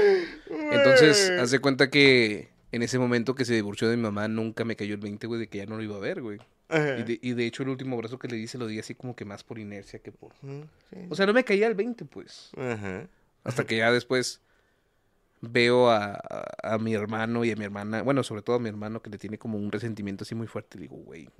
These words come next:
Speaker 2: es que tú realmente no conociste a tu padre, güey, lo conocí más yo que tú. Tú estabas muy pequeño todavía".
Speaker 1: No, bueno, te, te voy a, voy a poner así mi, mi, mis, mis cinco centavos ahí, güey. A lo mejor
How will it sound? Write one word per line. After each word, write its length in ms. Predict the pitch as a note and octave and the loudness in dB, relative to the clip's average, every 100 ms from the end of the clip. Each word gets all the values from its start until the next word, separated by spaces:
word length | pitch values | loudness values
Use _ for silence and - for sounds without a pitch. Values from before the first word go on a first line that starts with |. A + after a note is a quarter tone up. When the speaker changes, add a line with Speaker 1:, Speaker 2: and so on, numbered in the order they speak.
| - | -20
Speaker 2:
es 80 | |
que 240 | - A2 G2+ _ _ _ | -20 -20 -20 _ _ _
tú 140 | - | -4
realmente 360 | A2+ A#2+ B2 A#2 | 0 2 2 0
no 140 | A#2 | -2
conociste 480 | A#2+ A2 G#2 A#2 - | -2 -4 -6 -10 -8
a 40 | A2 | -10
tu 100 | G2+ | -10
padre, 300 | - C#3+ D#3 | -12 -8 -8
güey, 160 | B2 | -8
lo 100 | F#2 | -10
conocí 300 | F2+ G2 - | -14 -14 -14
más 160 | A#2+ A#2 | -12 -10
yo 120 | A2+ - | -12 -14
que 80 | |
tú. 220 | - A#2 E3 - - | -14 -16 -16 -18 -18
Tú 80 | - | -18
estabas 360 | - B2+ B2 A#2+ | -4 0 0 0
muy 140 | B2+ | -4
pequeño 380 | A#2+ G#2+ A#2 D3+ | -6 -6 -6 -6
todavía". 380 | B2 A2 G2+ F3+ - _ _ _ _ _ _ - | -4 -6 -6 -10 -16 _ _ _ _ _ _ -4
Speaker 1:
No, 160 | G3+ F#3+ | -2 4
bueno, 300 | A3 A3 F#3+ | 6 6 4
te, 140 | G3 F3+ D#3+ D#3 D3 | 2 2 0 0 -2
te 100 | D3+ | -4
voy 180 | D#3 F3+ | -2 0
a, 100 | F3+ | -2
voy 220 | D3 D#3+ | -4 -6
a 60 | E3+ | -6
poner 240 | C3+ B2 D3+ | -4 -2 -4
así 220 | - C#3 | -6 -8
mi, 300 | D3 C#3+ C3 | -6 -6 -6
mi, 280 | G#2+ F#2+ - | -6 -6 -8
mis, 360 | F2 F2 - G2+ | -12 -12 -12 -10
mis 120 | F#2+ | -8
cinco 240 | B2 A#2 | -8 -8
centavos 400 | B2 G2 G#2 A2 | -8 -8 -10 -10
ahí, 100 | G2 | -8
güey. 120 | G#2+ | -6
A 40 | G2 | -4
lo 80 | A2 | -4
mejor 480 | A#2 - E3+ - | -2 2 2 0